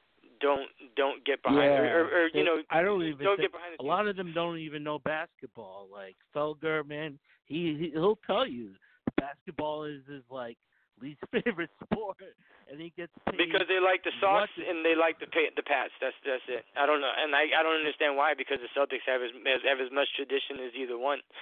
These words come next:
Speaker 1: more.
Speaker 2: Yeah, and they pay this guy, like, God knows how much they pay him to just, like,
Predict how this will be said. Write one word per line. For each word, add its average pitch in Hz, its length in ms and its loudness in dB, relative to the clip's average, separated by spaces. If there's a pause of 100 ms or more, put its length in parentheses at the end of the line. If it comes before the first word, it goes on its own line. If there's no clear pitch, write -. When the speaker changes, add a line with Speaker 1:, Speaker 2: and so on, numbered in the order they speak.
(880)
Speaker 1:
more. 135 240 4
Speaker 2:
Yeah, 156 420 -4
and 165 140 -10
they 175 80 -4
pay 185 300 -2
this 175 260 -8
guy, 160 400 2 (100)
like, 147 260 -12 (260)
God 151 320 -8
knows 147 240 -10 (180)
how 156 140 -8
much 135 220 -10 (120)
they 117 160 -12
pay 139 320 -6
him 110 220 -16 (480)
to 147 80 -4 (100)
just, 156 320 0
like, 151 240 0